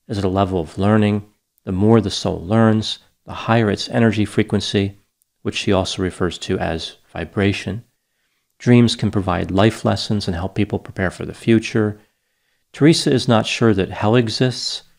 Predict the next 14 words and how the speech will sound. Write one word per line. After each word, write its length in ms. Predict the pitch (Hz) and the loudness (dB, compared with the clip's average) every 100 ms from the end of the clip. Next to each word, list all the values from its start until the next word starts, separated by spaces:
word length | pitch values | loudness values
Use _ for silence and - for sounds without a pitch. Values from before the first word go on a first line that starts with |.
| _ _ _ _ | _ _ _ _
which 160 | - | 0
I 40 | 220 | 2
find 260 | 131 123 | 4 2
interesting 520 | - 151 143 - 107 | 4 0 0 0 0
considering 500 | 98 104 - 113 110 | 0 -4 -2 0 2
that 120 | 104 98 | 0 0
the 100 | 98 | -4
experience 540 | - - 127 120 - | -4 -2 2 2 0
of 80 | 101 | -10
spending 360 | - 104 101 - | -2 -2 -2 -2
hours 380 | 104 104 95 | -2 0 0
reading 220 | 110 101 82 | 0 0 -2
her 120 | 90 | -8
books 480 | 87 135 - - | 2 2 2 -8